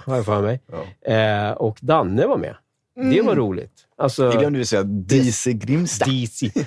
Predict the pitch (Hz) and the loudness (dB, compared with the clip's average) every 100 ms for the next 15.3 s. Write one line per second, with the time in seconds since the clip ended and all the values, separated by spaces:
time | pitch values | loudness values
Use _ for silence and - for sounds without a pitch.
0 | - 131 131 131 117 175 180 175 160 127 | -4 0 0 0 0 0 2 2 2 2
1 | 107 110 120 _ - 139 127 143 104 123 | 2 0 -4 _ -12 -2 0 0 0 -4
2 | - 110 98 101 92 92 _ - 131 123 | -2 -4 -4 -4 -4 -6 _ -4 -2 -2
3 | 104 - 101 151 - _ 92 92 92 92 | -4 -2 0 0 -4 _ -2 0 0 -4
4 | _ _ 107 110 - 127 - - 71 - | _ _ -2 -2 -2 -6 -6 -14 -14 -10
5 | 92 98 92 - _ 104 98 - _ 101 | -6 -4 -6 -10 _ -12 -12 -16 _ -10
6 | 90 104 113 107 104 98 160 208 151 107 | -6 -2 -2 -2 -4 -2 -2 0 0 0
7 | 107 - 78 _ - _ _ - - - | -2 -4 -8 _ -20 _ _ -4 -2 0
8 | - - 175 170 147 135 123 117 95 - | 0 2 0 0 -2 2 2 2 -2 -2
9 | 120 107 107 98 101 101 95 101 90 87 | 0 0 0 -2 -4 -4 -4 -4 -4 -4
10 | 90 87 92 98 98 90 - 82 92 - | -4 -2 -2 -2 -4 -4 -6 -6 -6 -6
11 | - 123 110 104 - - - - _ - | -2 0 0 -2 -6 -18 -18 -20 _ -20
12 | - - - 127 110 120 - 170 135 110 | -18 -12 0 0 2 -2 -2 0 0 0
13 | 107 107 104 104 - 101 101 101 113 110 | 0 0 -2 -4 -4 -4 -4 -4 -2 -2
14 | 95 113 113 107 - _ 98 95 - 104 | -2 -2 0 0 -4 _ -6 -4 -4 -2
15 | 98 92 | -2 -4